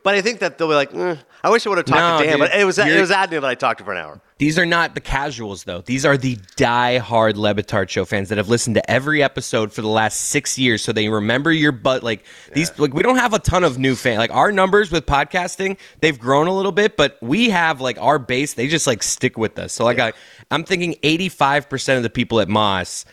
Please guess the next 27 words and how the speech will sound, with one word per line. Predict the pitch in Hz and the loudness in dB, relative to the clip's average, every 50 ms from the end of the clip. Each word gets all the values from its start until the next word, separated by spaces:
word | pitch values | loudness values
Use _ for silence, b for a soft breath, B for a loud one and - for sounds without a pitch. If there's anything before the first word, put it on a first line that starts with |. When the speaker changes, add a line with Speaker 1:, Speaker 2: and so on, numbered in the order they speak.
| b b b b | b b b b
Speaker 2:
have | - 113 107 101 - | -2 -2 -2 0 2
been | 139 139 135 | 2 2 2
with | 127 123 - - | 0 -2 0 0
us | 107 101 - - | -2 -2 0 0
long | 113 113 113 110 | 0 0 2 0
enough | 107 107 101 - | 0 -2 -4 -4
to | - 110 | -6 -6
remember | 104 104 104 107 120 120 | -4 -2 -2 0 0 0
the | 113 113 107 | 2 2 2
Adnan | 110 113 110 110 110 110 110 107 | 2 2 0 -2 -4 -4 -4 -4
drop-ins. | 98 110 107 104 104 104 - 107 104 101 104 104 95 98 | -6 -4 -4 -4 -4 -4 -4 -4 -4 -4 -4 -6 -4 -2
Like, | 101 95 85 | -4 -4 -4
Speaker 1:
Right. | - - | -4 -4
Speaker 2:
they | 92 95 | -4 -2
wa-, | 85 104 104 - | 0 0 0 0
they, | 98 107 113 | 0 -4 -4
they | 107 107 - 104 110 | -4 -4 -2 0 0
listen | 117 123 117 - 117 | 0 0 -2 -2 -4
to | 92 90 | -4 -2
Cinephile | - - 156 175 170 156 - 170 156 151 151 | 0 0 0 0 -2 -2 0 0 2 2 2
now. | 147 143 147 147 | 2 0 0 0
You're | 139 131 151 190 202 | 0 0 0 0 0
gonna, | 180 190 156 143 | 2 0 0 0
I'm | 135 | -2
Speaker 1:
Right. | 107 101 | -2 -2
Speaker 2:
telling | - 156 160 175 | 0 0 0 2
you, | 180 180 180 | 0 0 -2